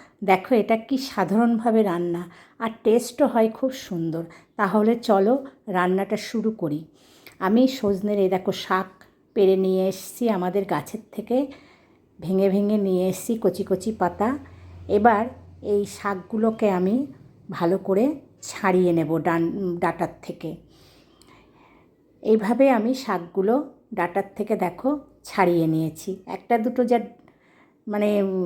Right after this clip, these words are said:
ডানটি মতন আছে, ওগুলো আমি ফেলে দেব। এভাবে ছাড়িয়ে নিতে হবে। নিয়ে ভালো করে ধুয়ে নিচ্ছি। এবার একটা গ্যাস,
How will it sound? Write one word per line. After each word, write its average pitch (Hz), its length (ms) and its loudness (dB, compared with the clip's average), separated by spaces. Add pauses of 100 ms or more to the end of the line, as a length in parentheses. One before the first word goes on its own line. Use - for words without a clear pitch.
ডানটি 208 380 2
মতন 226 300 0
আছে, 208 380 0
ওগুলো 214 340 2
আমি 220 340 0 (580)
ফেলে 202 300 2
দেব। 151 320 -6 (420)
এভাবে 247 320 2
ছাড়িয়ে 160 460 -4
নিতে 151 260 -4
হবে। 160 400 -10 (260)
নিয়ে 226 140 2
ভালো 185 260 2
করে 220 240 4
ধুয়ে 196 360 0
নিচ্ছি। - 640 -8 (380)
এবার 214 380 2 (160)
একটা 208 260 -6
গ্যাস, 185 380 -4